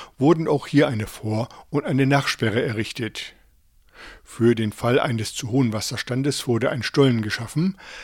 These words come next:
dessen Ende sich im wenige Kilometer westlich von Goslar befindlichen Grande-Stausee befindet.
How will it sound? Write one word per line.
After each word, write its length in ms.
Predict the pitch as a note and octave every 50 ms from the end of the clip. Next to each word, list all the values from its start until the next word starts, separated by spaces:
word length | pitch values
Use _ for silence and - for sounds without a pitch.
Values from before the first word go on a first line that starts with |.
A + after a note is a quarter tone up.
| - - - -
dessen 240 | C3+ A2+ - - D3+
Ende 320 | E3 D#3 D3+ D#3+ D#3 D#3+
sich 300 | C3+ C3+ D3+ C#3+ - -
im 220 | D3+ C3+ A#2 G#2+
wenige 400 | A2+ B2 C3 C#3 D3 C#3 D3 C#3+
Kilometer 640 | C#3 - - A#2+ A2+ A#2+ A#2 A#2+ B2 A#2+ - A#2+ A2+ G#2+
westlich 400 | A#2+ A#2 - - - - A2+ -
von 240 | - - A2+ A2
Goslar 460 | G#2 - A#2 G#2+ - - - C3 B2+ B2+
befindlichen 680 | C#3+ C3 - - - A2+ A#2+ F3 A2+ G#2+ - - A#2+
Grande-Stausee 760 | A2 - B2+ B2+ C3 B2 G#2+ - - B2 A#2 A2 G2+ G#2+ G#2+
befindet. 720 | G#2+ A2 - - A2 A2 G#2+ A2 A2 - - - - -